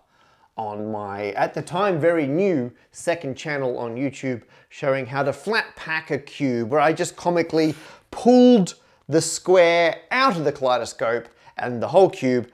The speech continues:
packed down into a square. I was reminded how amazing these mathematical kaleidoscopes are recently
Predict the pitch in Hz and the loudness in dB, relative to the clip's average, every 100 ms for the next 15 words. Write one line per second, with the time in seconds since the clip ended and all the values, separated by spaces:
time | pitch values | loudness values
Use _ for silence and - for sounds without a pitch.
0 | _ - 160 - - 135 120 120 113 _ | _ -10 -10 -10 -10 -8 -8 -10 -14 _
1 | _ 143 135 107 107 - 98 78 - _ | _ -10 -10 -10 -12 -12 -14 -14 -20 _
2 | _ _ - 175 214 160 151 160 165 196 | _ _ -6 0 2 4 2 2 2 2
3 | 208 147 113 101 98 - - 180 170 160 | 2 2 0 0 -6 -12 -4 2 2 2
4 | 160 190 214 180 170 151 151 147 139 139 | 2 2 4 4 2 2 0 -2 -4 -6
5 | 143 143 139 139 127 127 120 110 - 104 | -6 -6 -4 -6 -6 -2 -2 -2 -6 -6
6 | - 110 101 104 135 175 170 147 147 | -6 -8 -4 -2 0 -2 -4 -2 -2